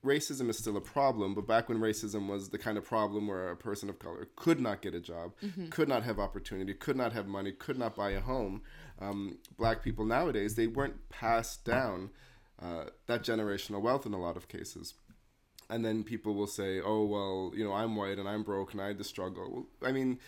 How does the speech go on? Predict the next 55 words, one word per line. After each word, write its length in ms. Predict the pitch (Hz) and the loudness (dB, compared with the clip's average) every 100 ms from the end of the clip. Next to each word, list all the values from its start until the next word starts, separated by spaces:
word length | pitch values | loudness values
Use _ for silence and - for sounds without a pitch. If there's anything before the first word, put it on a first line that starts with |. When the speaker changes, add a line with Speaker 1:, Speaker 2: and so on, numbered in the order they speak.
| - - | -20 -8
Speaker 1:
there 100 | 131 | -2
could 140 | 175 | 2
be 80 | 151 | 6
a 40 | 143 | 8
<laughs> 100 | 135 | 8
lot 100 | 123 | 8
of 120 | 139 | 8
reasons 380 | 160 160 131 110 | 8 8 4 2
for 180 | 117 | 0
that, 300 | 104 92 104 - | 2 2 0 -2
Speaker 2:
Yeah. 220 | 190 175 | -6 -4
Speaker 1:
uh, 220 | 160 104 104 | 0 0 2
but 140 | 120 | 2
it's 180 | 120 - | 2 2
not 240 | 120 117 | 2 2
because 560 | 117 110 117 107 98 101 | -2 -2 0 0 -2 -4
your 560 | 107 110 104 98 92 - | 0 2 2 0 -2 -6
forefathers 960 | - 127 127 123 104 95 92 95 - - - - - - - - - | -2 2 2 2 2 2 0 -2 -6 -14 -20 -20 -20 -20 -20 -8 4
didn't 320 | 143 131 117 | 6 6 4
have 280 | 110 104 92 | 2 0 2
opportunity. 680 | 95 - 92 101 76 65 - - - 147 - | 0 0 -6 -6 -8 -10 -14 -16 -18 -14 -8
Uh, 100 | 90 | -2
I'm 140 | 120 120 | 0 0
sorry 380 | - 123 120 | 2 2 4
to 80 | 110 | 2
say 200 | 104 87 | 0 -4
that. 200 | - - - - - | -6 -12 -14 -12 0
Speaker 2:
Yeah. 260 | 226 214 170 - - | 8 8 8 2 -12
Speaker 1:
<laughs> 200 | - - | -14 -4
Um, 160 | 214 | 0
Speaker 2:
No, 60 | 233 | 4
Speaker 1:
and 80 | 240 | 4
Speaker 2:
a 20 | |
hundred 180 | 240 233 | 4 0
percent. 360 | 220 202 208 190 | -2 2 4 6
And 140 | 214 | 6
I, 120 | 202 185 | 6 6
I, 140 | 202 | 4
the 140 | 196 202 | 6 4
only 180 | 208 226 | 4 2
other 100 | 214 | 0
thing 180 | 220 196 | -2 -2
I 40 | |
was 80 | 180 | 0
gonna 100 | 185 | 4
add 160 | 180 180 | 4 4
too 160 | 196 | 0
is 140 | 185 175 | -4 -2
even, 460 | 190 180 196 185 175 - - - - - | -4 2 2 2 -4 -14 -20 -20 -12 -6
I 40 | |
mean, 160 | 175 180 | -4 -2
this 140 | 170 | -2
is 120 | 170 | -2
a, 80 | 165 160 | -4 -6
a, 60 | - | -8